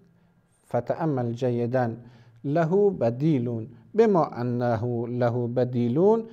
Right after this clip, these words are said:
فيمكن كونه ماذا؟ إرشاديا. أما في القسم الأول الصوم في يوم العرفة لم يكن هناك أي بديل، الصوم في يوم العاشوراء لم يكن له بديل، أما بالنسبة إلى الصلاة في الحمام لها بديل.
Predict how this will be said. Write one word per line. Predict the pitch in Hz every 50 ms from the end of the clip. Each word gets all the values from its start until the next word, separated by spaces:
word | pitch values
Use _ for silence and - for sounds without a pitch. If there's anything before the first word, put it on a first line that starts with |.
| - - - _
فيمكن | - 147 165 190 208 202 196 196 - 170 147
كونه | 139 - 160 165 175 170 151 131 147
ماذا؟ | 151 175 190 196 190 214 226 220 220 -
إرشاديا. | 117 113 110 - 117 107 104 113 120 113 113 110 107 107 104 - - - _ _ _ _ _ _ _ - 143
أما | 151 175 196 196
في | 190 -
القسم | 196 180 180 - 190 170 - - 175 175
الأول | 165 160 170 170 160 156 160 147 147 156 156 151 147 139 143 - - - - - _ _ _ _ _ - -
الصوم | 117 - - - - - 147 170 190 185 180
في | 175 - 175 175
يوم | 175 165 160 160 160
العرفة | 156 151 - - 147 151 147 143 135 - - 143 139 135 135 135 - - -
لم | 147 147 175 208 214 180
يكن | 139 - - 131 123
هناك | 120 120 120 117 120 123 117 - 120
أي | - 170 160 151 135 123
بديل، | 117 123 120 117 123 123 120 113 120 107 101 - - - - - - - - - _ - 110
الصوم | 117 - - - - 151 180 190 190
في | 185 185 185 175
يوم | 170 165 170 170 170
العاشوراء | 160 151 - - 156 151 147 - - 151 143 143 139 139
لم | 156 196 214 202 160
يكن | 127 - - 135 127 123
له | 120 117 120 131 117
بديل، | 127 123 117 120 123 123 110 95 123 - - - - - _ _ _ - -
أما | 160 175 180 165 139
بالنسبة | 110 - 123 120 120 117 117 - - 123 120 117
إلى | 120 117
الصلاة | 110 - - 123 113 113 113 113
في | 113 - - - 113
الحمام | 110 110 - 117 117 117 135 160 180 170 165
لها | 180 196 190 190 220 240 - -
بديل. | 117 117 120 113 117 120 120 110 117 113 113